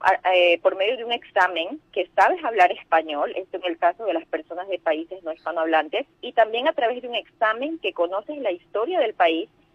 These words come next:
y que estás integrado a la cultura nacional, para lo cual se le da al extranjero una guía de estudios que abarca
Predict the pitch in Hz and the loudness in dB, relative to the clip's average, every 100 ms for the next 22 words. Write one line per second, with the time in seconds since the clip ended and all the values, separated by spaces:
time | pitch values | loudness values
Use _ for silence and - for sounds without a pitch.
0 | _ 233 214 - 240 339 339 208 190 196 | _ -8 -8 -2 -2 -2 -2 0 2 2
1 | 262 190 - 180 196 214 208 175 156 165 | 2 0 -4 -10 0 0 0 -4 -6 -6
2 | 143 - - 160 330 330 339 220 285 - | -4 0 0 0 -2 0 2 2 2 -12
3 | _ _ 214 196 190 277 302 320 - 196 | _ _ -4 2 2 2 0 -2 -4 -4
4 | 190 - 202 - 220 247 269 247 254 180 | -4 -6 -4 -2 -4 -6 -6 -4 -2 -4
5 | - 196 202 214 - 170 156 170 - 190 | -6 -8 -4 -6 -2 2 4 2 2 -2